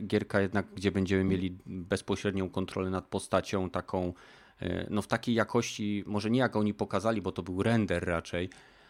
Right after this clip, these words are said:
e, na s-, na stówę, e, i,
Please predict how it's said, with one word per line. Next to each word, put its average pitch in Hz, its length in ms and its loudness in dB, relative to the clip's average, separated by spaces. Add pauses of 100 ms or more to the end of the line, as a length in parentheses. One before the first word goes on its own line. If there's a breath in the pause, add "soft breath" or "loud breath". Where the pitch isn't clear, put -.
(120)
e, 95 120 -6
na 87 100 -2
s-, - 180 -10
na 85 180 -6
stówę, 90 420 -4 (320 soft breath)
e, 85 240 0 (160)
i, 90 400 0